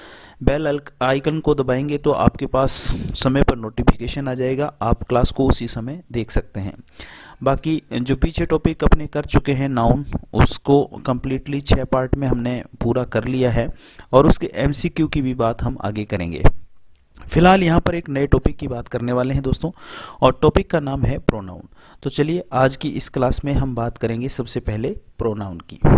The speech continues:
Pronoun होता क्या है दोस्तों? Pronoun, Pronoun जो होता है वो हिंदी में हम उसको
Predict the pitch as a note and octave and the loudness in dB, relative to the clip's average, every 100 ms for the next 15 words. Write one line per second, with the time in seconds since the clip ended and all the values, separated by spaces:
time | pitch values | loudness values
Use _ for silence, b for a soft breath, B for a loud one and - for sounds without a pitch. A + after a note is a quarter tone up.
0 | - - B B B B B B B _ | 8 6 B B B B B B B _
1 | D#3+ F3+ F#3 F3+ F#3 G3+ - - C#3+ - | 6 6 6 2 2 -2 -4 0 0 2
2 | D3+ - G2+ - - - - - _ - | 0 0 -8 -10 -10 -12 -16 -20 _ -20
3 | _ - - B2+ C3+ C3+ G#2+ G#2 - - | _ -20 -4 2 4 2 -2 -10 -14 -20
4 | _ - _ _ - - D#3 F#3 G3+ D#3+ | _ -20 _ _ 0 6 8 6 2 2
5 | C3 C3 D#3 D3 D#3 C#3+ B2 C#3 B2+ A#2+ | 2 2 0 -2 0 0 0 0 2 2
6 | A2 A#2 F3 b b b - A2 A#2 C#3+ | 0 -2 -6 b b b -12 -8 0 2
7 | E3 - - - - A#2+ B2 B2+ E3 F#3+ | 2 0 -6 2 4 4 0 -2 -2 -2
8 | G3 G3+ E3+ F#3 F3+ D3 - A#2 A#2 | 0 2 2 0 -2 -6 -4 -2 -2